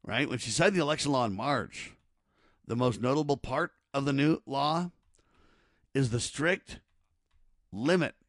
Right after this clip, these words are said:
on who can assist voters in delivering ballots, which effectively bans ballot harvesting. The law requires that only someone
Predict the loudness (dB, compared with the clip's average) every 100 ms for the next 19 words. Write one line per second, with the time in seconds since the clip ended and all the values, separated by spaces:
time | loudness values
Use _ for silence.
0 | _ _ _ _ _ _ -4 -2 4 4
1 | 4 2 -2 -4 -6 -2 -2 -2 -10 -20
2 | _ -2 4 4 2 -2 -10 -16 _ _
3 | _ _ _ _ _ 0 0 2 2 2
4 | 2 2 0 0 -4 -10 -12 -16 _ _
5 | _ -2 0 -2 -2 -2 -2 -6 -4 -4
6 | -6 -8 -20 -18 -4 -2 0 0 -4 -8
7 | -4 -2 -2 -2 -2 -2 -4 -6 -10 -14
8 | _ _ _ _ -20 -20 -20 -8 -4 2
9 | 2 2 2 4 4 4 0 2 2 2
10 | 4 4 4 2 -2